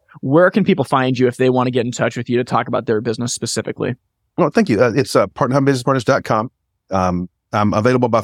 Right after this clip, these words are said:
Speaker 2: phone call all the time. I, I tell people, even when we're not engaged or I'm not coaching with somebody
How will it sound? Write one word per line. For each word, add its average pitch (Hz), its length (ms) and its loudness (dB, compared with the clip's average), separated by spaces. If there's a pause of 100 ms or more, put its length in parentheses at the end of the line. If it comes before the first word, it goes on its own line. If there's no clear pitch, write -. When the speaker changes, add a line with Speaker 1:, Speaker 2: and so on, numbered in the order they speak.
Speaker 2:
phone 127 200 0
call 127 200 0
all 123 160 2
the 131 80 0
time. 117 380 -2 (100)
I, 101 200 -2
I - 20 0
tell 123 200 0
people, 127 300 0
even 143 260 2
when 139 120 2
we're 131 100 4
not 120 200 2
engaged 107 520 -2
or 107 160 -4
I'm 107 120 4
not 104 180 0
coaching 110 320 -2
with 101 120 -2
somebody 95 520 -2